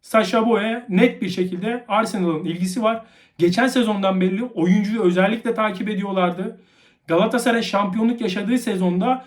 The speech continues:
Kerem Aktürkoğlu'nu da aslında takip ediyorlardı. Fakat, e, ister istemez Kerem'in düşüşlü çıkışlı grafiğinden dolayı Kerem'i elediler.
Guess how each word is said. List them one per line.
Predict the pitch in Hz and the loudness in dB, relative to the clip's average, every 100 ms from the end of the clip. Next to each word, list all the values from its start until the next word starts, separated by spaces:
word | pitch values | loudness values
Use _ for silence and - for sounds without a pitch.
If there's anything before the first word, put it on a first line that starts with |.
| _ | _
Kerem | - 185 214 | 2 4 4
Aktürkoğlu'nu | 208 - 240 233 214 185 | 2 0 0 2 2 2
da | 156 | 2
aslında | 147 - 139 | 0 -4 -4
takip | 135 131 127 135 | -2 -2 -2 -4
ediyorlardı. | 127 127 127 156 277 262 - _ | -2 -2 -2 -2 -4 -6 -14 _
Fakat, | 254 240 247 254 202 | 2 2 2 0 2
e, | 185 185 | 4 4
ister | 185 - 233 | 0 0 0
istemez | - 208 202 - | 0 -4 -6 -6
Kerem'in | 196 208 214 185 - - | -6 -4 -2 -4 -8 -6
düşüşlü | 185 185 - 226 | 0 0 0 -4
çıkışlı | 180 - 185 - | -6 -6 -8 -4
grafiğinden | 196 190 202 208 208 208 208 | -2 -2 -2 -4 -2 -2 -2
dolayı | 175 180 247 | -2 -2 -2
Kerem'i | - 196 185 160 | -4 -2 0 0
elediler. | 165 214 226 226 240 | -2 -2 0 0 -2